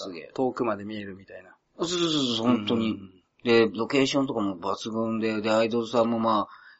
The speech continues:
Speaker 1: さ、話してたアイドルさん来ていただいてて、
Speaker 2: うんうん。
Speaker 1: すごかったですね。まあ、ネギっ子さんとか、静風さんとか、すごかったですよ、
Speaker 2: うんうんうんうん。
Speaker 1: もう。盛り上がってましたし、やっぱ。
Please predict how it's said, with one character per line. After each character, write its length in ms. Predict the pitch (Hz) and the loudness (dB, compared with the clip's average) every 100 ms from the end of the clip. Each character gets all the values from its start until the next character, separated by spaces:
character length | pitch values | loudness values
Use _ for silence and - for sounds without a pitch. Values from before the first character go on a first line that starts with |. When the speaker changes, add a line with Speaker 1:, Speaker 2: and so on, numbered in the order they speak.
| _ | _
Speaker 1:
さ、 240 | - 110 - | -4 -4 -2
話 280 | - 113 113 | -2 -2 -2
し 20 | |
て 100 | 110 | -4
た 120 | 92 | -4
ア 40 | 92 | -4
イ 40 | |
ド 60 | 95 | -4
ル 60 | |
さ 140 | - 92 | -6 -8
ん 40 | |
来 100 | - | -6
て 100 | 107 | -4
い 80 | 90 | -4
た 140 | 92 | -4
だ 180 | - 101 | -6 -8
い 80 | 85 | -10
て 40 | |
て、 60 | - | -14
Speaker 2:
う 40 | |
ん 40 | 101 | -14
う 20 | |
ん。 320 | 101 - - | -12 -14 -14
Speaker 1:
す 260 | - - 101 | -12 -8 -6
ご 180 | 95 104 | -4 -6
か 140 | - | -6
っ 80 | 101 | -6
た 100 | - | -8
で 40 | |
す 100 | - | -8
ね。 80 | 90 | -6
ま 120 | 98 | -4
あ、 20 | 95 | -4
ネ 140 | 95 | -4
ギ 140 | 95 - | -6 -12
っ 20 | _ | _
子 160 | _ 92 | _ -8
さ 160 | - 90 | -6 -6
ん 140 | 90 | -8
と 140 | 98 | -12
か、 160 | 92 80 | -10 -8
静 240 | - 85 82 | -8 -12 -14
風 180 | 85 80 | -16 -16
さ 160 | 82 | -16
ん 80 | 80 | -18
と 120 | 92 | -20
か、 120 | 117 | -12
す 80 | 107 | -10
ご 120 | 98 | -6
か 80 | 104 | -6
っ 40 | 98 | -6
た 80 | |
で 60 | 95 | -10
す 120 | - | -12
よ、 60 | - | -12
Speaker 2:
う 40 | |
ん 20 | |
う 20 | - | -16
ん 40 | |
う 20 | |
ん 20 | |
う 40 | - | -18
ん。 1160 | 101 - - - - - _ _ _ - - 95 | -20 -14 -8 -8 -10 -16 _ _ _ -20 -14 -12
Speaker 1:
も 60 | |
う。 20 | 87 | -8
盛 20 | |
り 20 | |
上 100 | 92 | -6
が 80 | 87 | -6
っ 40 | |
て 100 | - 80 | -8 -12
ま 100 | 80 | -10
し 80 | |
た 100 | - | -10
し、 100 | - 92 | -12 -12
や 60 | |
っ 60 | 90 | -16
ぱ。 120 | _ | _